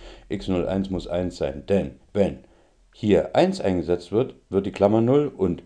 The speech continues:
null mal, egal was in der Klammer steht, ergibt null.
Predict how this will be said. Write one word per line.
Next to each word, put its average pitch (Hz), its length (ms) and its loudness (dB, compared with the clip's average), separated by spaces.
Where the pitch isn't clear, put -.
null 117 420 6
mal, 107 480 6
egal 117 320 4
was 107 120 -2
in 104 60 -4
der 95 100 -2
Klammer 92 280 -2
steht, 98 400 -2
ergibt 95 340 -8
null. 95 240 0